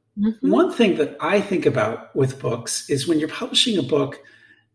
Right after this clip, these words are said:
Speaker 2: I think we all kind of think about, you know, writing the book, we think about, um, pitching the book, and then we don't think so much about what happens afterwards. And one of the things when I published my first book with your press
Speaker 1: Mm.
Speaker 2: was I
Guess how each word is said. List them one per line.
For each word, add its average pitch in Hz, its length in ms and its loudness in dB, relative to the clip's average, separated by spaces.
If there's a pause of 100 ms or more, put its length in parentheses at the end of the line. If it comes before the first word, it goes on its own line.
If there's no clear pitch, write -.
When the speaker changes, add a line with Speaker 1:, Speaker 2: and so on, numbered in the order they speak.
(200)
Speaker 2:
I 156 100 2
think 214 320 4
we 165 140 0
all 170 280 4
kind 185 300 -2
of 143 80 -2
think 175 200 -2
about, 135 460 0
you 160 100 0
know, 117 300 -2 (120)
writing 165 320 4
the 202 80 2
book, - 380 2
we 135 100 0
think 147 260 -2
about, 123 560 0 (100)
um, 127 360 -6
pitching 233 360 2
the 165 60 2
book, - 340 0
and 151 80 -4
then 202 80 -2
we 226 60 0
don't 339 240 0
think 294 160 2
so - 240 0
much - 480 -2 (480)
about 180 220 0
what 175 100 0
happens 170 500 -2
afterwards. 123 720 0
And 156 140 0
one 208 120 4
of 262 60 6
the 240 120 4
things 190 500 -2
when 143 320 2
I 135 140 -2 (160)
published - 360 -2
my 131 120 0
first 185 340 -2
book 139 180 2
with 131 160 -4
your 123 120 -4
press 113 520 -4 (280)
Speaker 1:
Mm. 185 240 -2 (200)
Speaker 2:
was 185 180 -2
I 196 60 -2